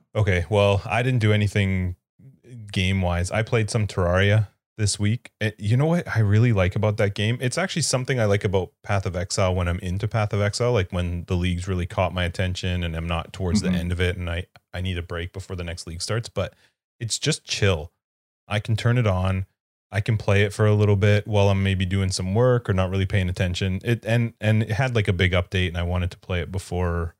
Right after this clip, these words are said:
Speaker 1: three eleven came out. So I, I, I played some Terraria in the little bit of,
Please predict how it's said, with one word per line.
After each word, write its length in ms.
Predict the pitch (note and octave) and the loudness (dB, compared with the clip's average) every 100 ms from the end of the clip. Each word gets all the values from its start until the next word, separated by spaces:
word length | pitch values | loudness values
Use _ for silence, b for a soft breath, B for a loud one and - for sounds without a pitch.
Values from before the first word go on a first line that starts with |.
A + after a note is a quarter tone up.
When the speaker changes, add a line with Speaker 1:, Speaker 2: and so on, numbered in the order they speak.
| _ _ _ _ _ | _ _ _ _ _
Speaker 1:
three 160 | - F#2+ | 0 2
eleven 320 | F2 F2 F2 | 2 0 -2
came 240 | - F2+ | -2 -2
out. 240 | F2 F2 F2+ _ _ | 0 -2 -6 _ _
So 300 | - - F2 | -10 -6 -4
I, 80 | F2 F2 - | -4 -6 -8
I, 140 | F2 F#2 | -10 -6
I 80 | F#2 | -6
played 320 | F#2 G2+ F#2+ | -4 -2 -2
some 200 | - F#2+ F#2 | -4 -4 -4
Terraria 460 | - F#2+ A#2 C3 | 0 2 4 4
in 100 | B2 | 4
the 140 | A2+ G#2+ | 4 4
little 480 | G2 G2+ A2+ B2+ C3 | 2 2 4 4 4
bit 160 | C3 | 4
of, 180 | B2+ G#2+ | 4 4